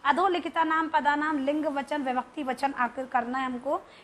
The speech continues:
अब इसमें हमको पद लिखने हैं, लिंग लिखना है, विभक्ति लिखना है और वचन लिखना है। इसमें देखिए पद दिया है, पदानी, लिंग, विभक्ति, वचन। ठीक है, तो सबसे पहले है नरस्य।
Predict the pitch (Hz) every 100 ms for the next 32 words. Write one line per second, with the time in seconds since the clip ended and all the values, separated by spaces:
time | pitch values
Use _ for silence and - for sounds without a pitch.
0 | - 247 269 277 285 277 269 294 - 262
1 | 302 294 294 294 302 311 247 285 311 285
2 | 285 285 277 233 233 - 311 294 285 185
3 | 254 359 - - - 226 240 247 254 208
4 | 202 208 196 190 - - 262 240 285 262
5 | 262 285 277 - 262 277 285 285 294 294
6 | 254 247 247 269 349 - - - - 240
7 | 262 294 - - 220 233 226 - 262 277
8 | 226 214 - - - - - - - -
9 | - - - - - - - - - -
10 | _ - 247 302 277 359 - - _ -
11 | - - - - - - - - - -
12 | - - 214 285 277 277 320 403 370 330
13 | 311 320 277 233 269 - -